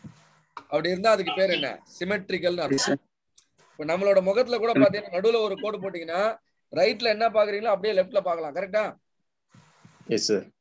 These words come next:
Speaker 1: அப்படி இருந்தா சிமெட்ரிக்கல்னு பேரு. நம்ம bell ஷேப் curve பாத்தீங்கன்னா சிமெட்ரிக்கலா இருக்கும்.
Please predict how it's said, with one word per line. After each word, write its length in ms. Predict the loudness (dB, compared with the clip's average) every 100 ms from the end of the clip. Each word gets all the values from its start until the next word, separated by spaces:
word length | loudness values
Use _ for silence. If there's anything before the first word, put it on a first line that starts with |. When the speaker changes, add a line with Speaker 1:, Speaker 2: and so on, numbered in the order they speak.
| _ _
Speaker 1:
அப்படி 200 | -8 -2
இருந்தா 300 | -4 -2 0 2 0 -2 -10 -10 -10
சிமெட்ரிக்கல்னு 640 | -4 -4 -4 -6 -6 -6 -4
பேரு. 220 | -4 -4 -6 -18 -14
நம்ம 220 | -4 -2 0
bell 300 | 0 0 2
ஷேப் 220 | 4 4 2
curve 260 | 2 2 0
பாத்தீங்கன்னா 340 | -4 -2 -4 -2
சிமெட்ரிக்கலா 500 | -6 -6 -6 -2 0
இருக்கும். 260 | 0 -6